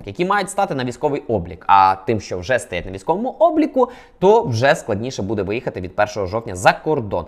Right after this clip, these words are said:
Хоча рік тому, пам'ятаєте, коли лякали, що жінок не будуть ставити або ж будуть ставити на військовий облік, ну... Тоді ще нічого не змінили. Але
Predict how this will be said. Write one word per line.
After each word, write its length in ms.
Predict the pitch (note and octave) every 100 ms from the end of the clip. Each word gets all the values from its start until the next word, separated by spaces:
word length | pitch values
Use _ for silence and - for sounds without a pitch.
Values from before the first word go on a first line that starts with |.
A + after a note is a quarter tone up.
| -
Хоча 380 | - D#3 F#3 C#3+ -
рік 320 | C3+ A3+ A3+ -
тому, 320 | A#3+ B3+ A3
пам'ятаєте, 720 | C#3 A2+ G#2+ F3 G#3 G3+ -
коли 300 | - C#3 A#2+ - -
лякали, 360 | A#2+ A#2 F#2+
що 140 | F2 G2+
жінок 400 | F#2 A#2 E2+ - - C#2
не 200 | E2+ G2
будуть 360 | C#3 F3 A2 F2+
ставити 360 | - E2 D#2+ E2+
або 140 | G2+
ж 80 | B2
будуть 400 | G2+ D#3+ G3+ -
ставити 320 | - F2+ F2
на 80 | F2+
військовий 360 | F#2+ - F3+ B3+
облік, 320 | D#4 A#3 - - - _ _
ну... 240 | G#3 C4 - - _
Тоді 420 | F3+ E3 F3+ E3 -
ще 320 | - - C#3 B2+ B2+
нічого 320 | B2 B2+ A2
не 100 | G#2+
змінили. 380 | G#2+ G2 E2+ D#2+
Але 360 | F2+ F2+ F2+